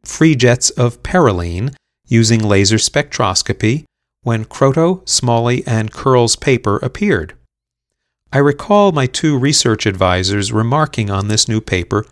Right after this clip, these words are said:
while I was there, and questioning whether the experiments and results were real. Second, after my year in England was up in August nineteen eighty-six,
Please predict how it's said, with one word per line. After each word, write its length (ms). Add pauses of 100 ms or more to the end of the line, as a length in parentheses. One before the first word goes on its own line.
(160)
while 260
I 80
was 240
there, 400 (280)
and 280
questioning 680 (100)
whether 320
the 140
experiments 800
and 220
results 480
were 240
real. 420 (1500)
Second, 680 (280)
after 320
my 160
year 300
in 100
England 380
was 180
up 240
in 140
August 480
nineteen 380
eighty-six, 760